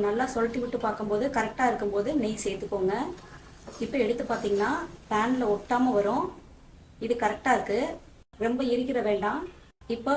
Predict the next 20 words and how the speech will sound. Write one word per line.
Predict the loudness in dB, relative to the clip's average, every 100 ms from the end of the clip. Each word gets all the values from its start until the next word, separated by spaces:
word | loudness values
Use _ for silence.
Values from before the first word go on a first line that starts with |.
| 2
ஒரு | 2 0 0
பட்டர் | -2 0 0
ஷீட்ல | -2 -2 0 2
நான் | 2
இதே | 2 2 0
போல | 0 -2 -4 -14 -20 -20 -12 -2
சேர்த்துக்கிறேன். | -2 0 -2 0 0 -4 -10 -20 -20 -8 -2
பட்டர் | 0 4 2
ஷீட் | 2 2
இல்லைன்னா | 2 4 2 2 0 0 2
நார்மல் | 4 4 0 0
பாத்திரத்துல | -2 -2 0 0 2 2
நெய்யோ | 2 2 2 2
அல்லது | 2 2 2
பட்டரோ | 2 2 0 0 2
தடவி | 2 2 0
விட்டுட்டு | -2 0 0
அதுக்கப்புறமா | 2 2 2 2 4
சேர்த்துக்கோங்க. | 2 2 -2 -6 -8 -16 -6 -2
இதே | 0